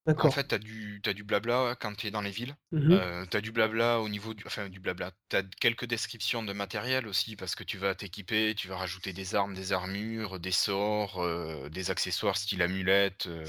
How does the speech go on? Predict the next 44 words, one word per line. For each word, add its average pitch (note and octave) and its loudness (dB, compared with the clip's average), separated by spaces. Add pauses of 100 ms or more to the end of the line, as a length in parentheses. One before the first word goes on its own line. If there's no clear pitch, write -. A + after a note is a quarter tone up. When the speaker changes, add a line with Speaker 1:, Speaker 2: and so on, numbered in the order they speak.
Speaker 2:
voilà. F#2 -4 (640)
Et, G2 6
Speaker 1:
D'accord. F2 2
Speaker 2:
euh, C#2 -6 (340)
donc G2+ -2
là, A2+ 8
t'as G#2 -4
un F#2+ -4
petit - -4
peu G2 -8
de F#2+ -12
blabla G2 2
pour G2+ -10
les F2+ -4
descriptions, F#2 -4
mais E2+ -6
bon, F#2+ -6
je, - -10 (640)
quand F2+ -2
t'as F#2 0
l'habitude F#2+ 0
du - -4
Speaker 1:
Mhm. D#3+ 8
Speaker 2:
jeu, G#2+ 0 (360)
y F#2 -8
a - -6
rien F#2+ 0
d'exceptionnel, F2 -4
quoi. - -20
Je - 2
pense - 6
Speaker 1:
D'accord. B2 4
Speaker 2:
qu'on F#2+ 2
a F#2 -2
tous G#2+ -6
déjà G2 0
joué G2 0
à - 6
des F2+ -6
jeux G2+ -4
qui G2+ -6
étaient F#2 -6
en E2+ -4
anglais, F2+ -4